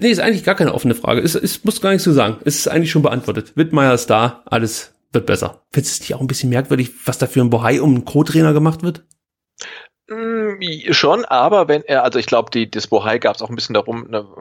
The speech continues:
Speaker 2: hm, weil da war ja der Wiedmeier und dann war der Zemrot und, ähm, anscheinend unterschiedliche Kandidaten von Dietrich und Reschke, hm, hm.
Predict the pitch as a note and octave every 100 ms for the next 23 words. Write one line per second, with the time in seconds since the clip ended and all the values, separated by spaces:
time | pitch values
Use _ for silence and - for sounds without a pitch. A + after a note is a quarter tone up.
0 | G#2+ G#2+ - C3+ B2+ B2 A2+ A2+ G#2 G#2
1 | G#2 G#2 A2 C3+ C3+ A2+ A2 A2 G#2+ -
2 | C3 C#3 C3 C3 - A#2+ A2+ A#2+ B2 A2+
3 | G#2+ G#2+ - G#2+ A#2+ A#2 A#2 C3 B2 A#2
4 | A#2+ A2+ A#2+ A#2 A#2 B2+ C3 A#2 A#2+ A2+
5 | A2+ A2+ A2+ B2 - B2+ A#2+ G#2+ B2+ -
6 | C#3+ C3 B2+ C3